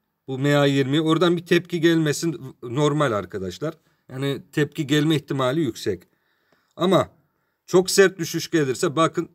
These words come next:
Bollinger alt bandı dört saatlikte, o da on üç, on beş bin üç yüz seviyelerini gösteriyor arkadaşlar. Yani dileyen, e,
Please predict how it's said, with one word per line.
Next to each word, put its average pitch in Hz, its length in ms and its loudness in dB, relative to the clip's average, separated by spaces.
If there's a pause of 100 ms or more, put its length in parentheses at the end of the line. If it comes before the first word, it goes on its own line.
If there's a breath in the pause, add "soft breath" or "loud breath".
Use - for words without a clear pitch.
(160)
Bollinger 160 480 2
alt 160 300 2
bandı 120 260 -4
dört 139 180 0
saatlikte, 143 440 -4
o 170 200 2
da 175 80 2
on 170 200 2
üç, 175 220 0
on 165 220 0
beş 175 240 2
bin 175 80 -4
üç 170 260 -8
yüz 160 140 -8
seviyelerini 151 680 0
gösteriyor 120 520 -4
arkadaşlar. 90 580 -12 (920)
Yani 165 400 0 (1300 soft breath)
dileyen, 190 520 2
e, 156 380 0